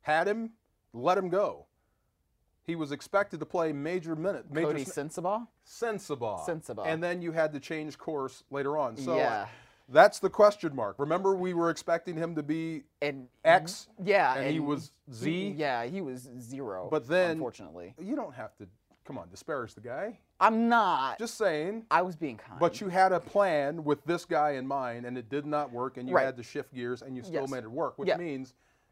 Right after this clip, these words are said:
Speaker 1: if you had your number one corner, I think you can get away with mix and match at the other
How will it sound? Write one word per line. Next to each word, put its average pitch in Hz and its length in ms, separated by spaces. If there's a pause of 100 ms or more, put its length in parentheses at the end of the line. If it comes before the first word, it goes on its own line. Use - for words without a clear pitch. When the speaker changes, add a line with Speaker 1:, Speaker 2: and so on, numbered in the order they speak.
(300)
Speaker 1:
if 135 180
you 147 140
had 165 260
your 170 120
number 170 260
one 170 280
corner, 127 460
I 127 100
think 139 280
you 151 100
can 139 160
get 139 160
away 135 300
with 120 280
mix 127 260
and 123 100
match 117 400 (440)
at 117 140
the 131 140
other 131 320